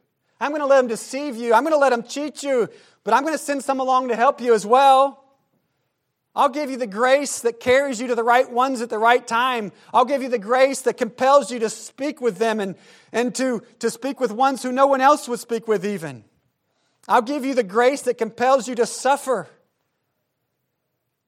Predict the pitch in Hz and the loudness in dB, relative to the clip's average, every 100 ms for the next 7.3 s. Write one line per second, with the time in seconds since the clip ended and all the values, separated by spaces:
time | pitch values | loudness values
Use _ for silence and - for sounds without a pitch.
0 | _ - 190 254 240 190 226 254 277 - | _ -6 -4 -4 -6 -2 2 2 2 -8
1 | - _ 196 190 226 262 208 214 208 196 | -16 _ -8 0 0 0 -2 -6 -6 -6
2 | 208 196 165 226 254 262 - 233 202 147 | -6 -6 -2 2 2 0 -2 0 0 -4
3 | 127 _ _ - 262 269 247 233 208 214 | -16 _ _ -6 -4 -4 -4 -4 -4 -4
4 | 226 196 185 214 214 165 113 104 _ _ | -2 -4 -2 -4 -2 -4 -8 -18 _ _
5 | _ _ _ _ _ _ _ - 247 277 | _ _ _ _ _ _ _ 0 4 4
6 | 277 269 240 - 262 277 240 240 214 - | 0 -6 -10 -4 0 0 -2 -6 -4 2
7 | 262 247 - | 4 4 -2